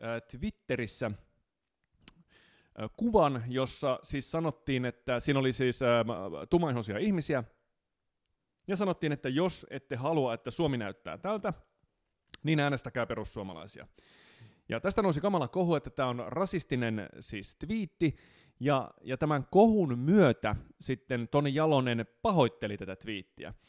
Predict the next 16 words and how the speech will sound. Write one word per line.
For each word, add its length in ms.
Hänen 300
siis 300
sanatarkasti, 880
hän, 340
ö, 280
sanoi, 720
ö, 100
pieni 240
hetki, 240
kaivan 360
sen 220
täältä 420
esiin. 580
Tämän 240
kohun 340
myötä 460